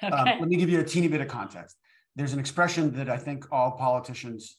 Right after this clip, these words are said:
Speaker 1: uh, and elected officials should know. Susan certainly knows it. It's called breaking the frame.
Speaker 2: Yeah.
Speaker 1: What breaking the frame means is that when you're asked a question that's an obvious trap, you don't answer the question. You reject the premise of the question. It's difficult for fair-minded people to do because they feel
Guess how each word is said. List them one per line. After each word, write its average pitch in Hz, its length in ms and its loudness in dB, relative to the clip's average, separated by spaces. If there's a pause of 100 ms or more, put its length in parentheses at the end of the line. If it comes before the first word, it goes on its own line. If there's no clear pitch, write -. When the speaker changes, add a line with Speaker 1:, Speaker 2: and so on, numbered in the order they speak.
Speaker 1:
uh, 104 400 0
and 120 120 -6
elected 117 300 -4
officials 113 340 -12
should 107 160 -14
know. 110 200 -6
Susan 113 380 -8
certainly 110 300 -12
knows 101 240 -12
it. 95 80 -16
It's - 100 -20
called 113 220 -10
breaking 123 320 -6
the 107 40 -12
frame. 87 360 -14 (400)
Speaker 2:
Yeah. 226 80 -10
Speaker 1:
What 165 160 -6
breaking 175 260 0
the 156 80 0
frame 175 400 2
means 127 320 -2
is 123 160 -12
that 123 100 -10
when 127 140 -6
you're 127 140 -4
asked 147 320 0
a 160 40 -2
question 139 520 -4
that's 110 160 -12
an 117 80 -6
obvious 117 400 -2
trap, 95 440 -6 (600)
you 127 100 -8
don't 156 300 2
answer 143 300 -4
the 135 80 -8
question. 104 500 -4
You 113 100 -10
reject 143 560 -2
the - 60 -18
premise - 720 -8
of 110 120 -12
the 104 60 -16
question. 90 380 -12
It's 98 120 -18
difficult 196 440 -4
for 135 80 -8
fair-minded 131 520 -4
people 120 240 -12
to 107 60 -14
do 107 180 -8
because 101 240 -14
they 113 120 -12
feel 113 420 -10